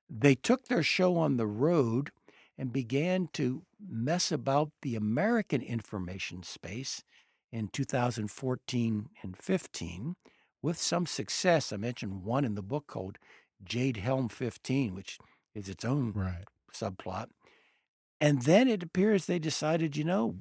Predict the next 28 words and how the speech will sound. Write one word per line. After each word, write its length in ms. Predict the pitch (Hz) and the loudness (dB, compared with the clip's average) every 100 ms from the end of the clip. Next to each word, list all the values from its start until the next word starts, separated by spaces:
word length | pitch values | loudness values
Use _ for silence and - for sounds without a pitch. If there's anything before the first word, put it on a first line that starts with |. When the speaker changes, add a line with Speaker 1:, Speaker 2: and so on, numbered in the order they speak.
| - _ _ _ _ _ - - | -16 _ _ _ _ _ -20 -6
Speaker 1:
we 160 | 139 | -4
can, 240 | - 262 - | -2 -4 -4
we 120 | 190 | -6
can 160 | - 240 | 0 2
go 160 | 143 | 2
for 140 | 156 160 | 2 -2
the 80 | 127 | -4
gold 300 | 127 240 185 | -2 -2 -4
here. 200 | 113 - _ _ _ _ _ | -6 -10 _ _ _ _ _
We 320 | 107 120 202 | -8 -2 -2
can 360 | - 185 147 110 | -2 -4 -4 -4
work 240 | 143 175 - _ | -2 -2 -4 _
to 80 | 123 | -14
try 480 | - - 143 151 156 - | -12 -4 0 0 -2 -8
to 380 | - 123 110 104 _ _ _ _ 135 98 135 190 | -6 -4 -4 -6 _ _ _ _ -20 -4 0 0
delegitimize, 1080 | 196 202 143 165 170 127 95 - - - - _ _ _ _ _ _ _ _ _ _ | 0 -2 -2 -2 0 0 -4 -12 -12 -12 -12 _ _ _ _ _ _ _ _ _ _
um, 220 | 120 107 - - | -6 -6 -6 -6
the 140 | 117 | -4
American 720 | 110 107 139 165 165 175 175 - | -2 0 2 0 0 -2 -2 -6
election 640 | - 123 127 147 - 147 143 | -8 -4 -2 -2 -4 -6 -6
process 760 | - 143 135 - 101 104 - - - | -4 -4 -4 -6 -8 -8 -10 -16 -10
in 180 | 110 | -4
the 160 | 107 113 | -4 -4
eyes 440 | - 123 139 151 139 | -4 -4 -2 -4 -4
of 120 | 120 | -8
the 120 | 120 | -6
American 580 | 117 113 123 123 - 110 - | -4 -2 -2 -4 -4 -6 -6
people. 420 | - 120 - - | -10 -10 -12 -20